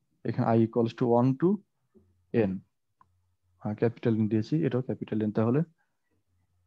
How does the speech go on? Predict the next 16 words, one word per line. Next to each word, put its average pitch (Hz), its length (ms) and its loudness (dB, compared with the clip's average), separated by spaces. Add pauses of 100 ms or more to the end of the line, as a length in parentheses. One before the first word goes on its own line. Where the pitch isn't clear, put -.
(420)
I - 20 6 (180)
equals 120 380 2
to 143 80 2 (240)
one 110 120 4 (100)
to 151 100 2 (580)
N। 90 40 0 (140)
এবং 131 100 6 (100)
এটাকে 147 220 6
যদি 143 140 4
আমরা 131 160 0
সংক্ষেপে 117 340 2 (100)
বলি, 131 140 4 (480)
তাহলে 110 200 -4
এটা 117 140 0 (180)
এক্স 123 140 -2 (160)
আই 143 80 4